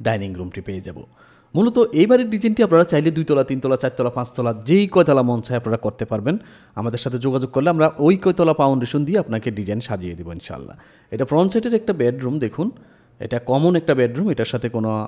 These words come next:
বাথরুম পাবেন না আপনি। মোট কথা হলো এই বাড়িতে টোটাল চারটি বেডরুম এবং তিনটি বাথরুম। এই যে এটা দেখতে পাচ্ছেন, এটা হলো কমন বাথরুম এবং, আহ,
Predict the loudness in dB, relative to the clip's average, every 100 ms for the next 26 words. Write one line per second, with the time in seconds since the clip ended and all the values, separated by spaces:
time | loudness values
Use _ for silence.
0 | -8 -6 -4 -2 -4 -2 -2 -4 -8 -8
1 | -8 -8 -10 _ _ -2 -2 2 2 2
2 | 2 4 6 6 4 0 2 2 2 -4
3 | -10 _ _ 4 4 2 2 4 2 2
4 | 2 2 0 -2 2 4 4 0 -2 -4
5 | -4 -8 -8 -16 _ _ -8 -4 -2 -2
6 | -2 -4 -6 -6 -4 -4 -2 -4 -2 0
7 | 0 0 -2 -2 -4 -4 -4 -6 -8 -16
8 | _ _ -6